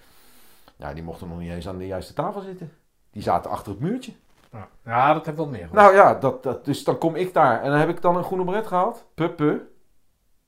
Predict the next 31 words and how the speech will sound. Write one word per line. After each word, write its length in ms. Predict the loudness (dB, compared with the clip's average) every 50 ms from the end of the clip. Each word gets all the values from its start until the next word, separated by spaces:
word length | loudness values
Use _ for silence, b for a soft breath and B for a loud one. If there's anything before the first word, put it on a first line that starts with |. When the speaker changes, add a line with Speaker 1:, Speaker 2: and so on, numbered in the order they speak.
| _ _
Speaker 1:
En 100 | -10 -6
Speaker 2:
Ja. 20 |
Speaker 1:
dan 160 | -4 -2 -4 0
ga 180 | 0 0 0
naar 100 | 0 0
buiten, 320 | 0 0 0 -2 -4 -8 -12
want 160 | -12 -12 -10
je 60 | -10
bent 120 | -10 -8
geen 100 | -6 -6
onderofficier. 540 | -6 -6 -6 -8 -8 -10 -12 -12 -14 -14 -14 -16 _ -20 -20 -20 -20 -20
Speaker 2:
Ja. 160 | -20 -20 -20 -20 _ _ _ _ _ _ _ _ _
Nou 140 | -6 -4 -2
ja, 200 | 0 0 0 -2
ik 180 | -2 -6 -6
vind 140 | -6 -6 -6
het 140 | -6 -2 4
Speaker 1:
Dus 180 | 4 4 6 6
ik 160 | 2 0 4
Speaker 2:
aan 140 | 4 6 8
de 60 | 8
andere 240 | 8 8 8 6 4
kant 200 | 4 4 6 6
ook 140 | 4 4 4
terecht. 400 | 0 0 2 2 0 0 0 -2
Alleen 240 | 0 0 0 -2
het 140 | -4 -6 -10
is 160 | -10 -10 -8
natuurlijk 380 | -10 -8 -6 -6 -6 -6 -6 -8
voor 280 | -6 -4 -2 -2 -2 -2
iemand 460 | -4 -4 -2 -2 -2 -2 -4 -8 -16